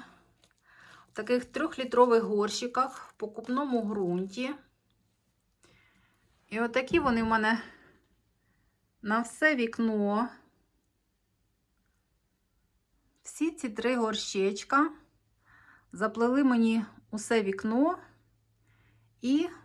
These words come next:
вже маю я такі плоди. От отакі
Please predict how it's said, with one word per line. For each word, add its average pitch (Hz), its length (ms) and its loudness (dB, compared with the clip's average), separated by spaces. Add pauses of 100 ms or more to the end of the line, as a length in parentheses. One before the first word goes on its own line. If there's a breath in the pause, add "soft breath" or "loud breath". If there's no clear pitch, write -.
(120)
вже 220 380 2
маю 240 440 4
я 202 180 2
такі 208 280 -6
плоди. 190 560 -4 (1600 soft breath)
От 220 200 -6
отакі 214 440 2